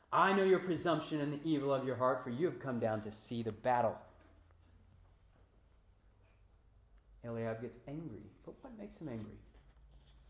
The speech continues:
That Goliath has come down now forty days in a row, cursing and swearing against the God he claims to worship? That day after day,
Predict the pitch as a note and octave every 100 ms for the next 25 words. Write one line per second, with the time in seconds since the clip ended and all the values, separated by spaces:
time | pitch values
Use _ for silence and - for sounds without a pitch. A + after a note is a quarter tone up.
0 | - - - - - - - - - -
1 | - - - - - - - - B2 B2+
2 | A#2+ C3 C#3+ D3 C#3+ - - - - -
3 | _ - C#3 C#3 D3 C#3 C#3 C#3 C3+ C3+
4 | C3+ C#3 C#3 C#3 C3+ C3+ C3+ C3 C3 C3
5 | C3 C3 - - - - D3 D3 D3 C#3
6 | C3+ C3+ - C3+ C3 C3 C3 B2+ B2+ -
7 | B2 B2 B2 A#2+ B2+ A#2+ B2+ B2 A#2+ A#2+
8 | A#2 A#2 D#3 D#3+ - - - - - -
9 | - - - - - - - - - -
10 | - - - - - - - - D#3 G3
11 | G3 G3 F#3+ F3+ F#3 G3 G#3+ A3 -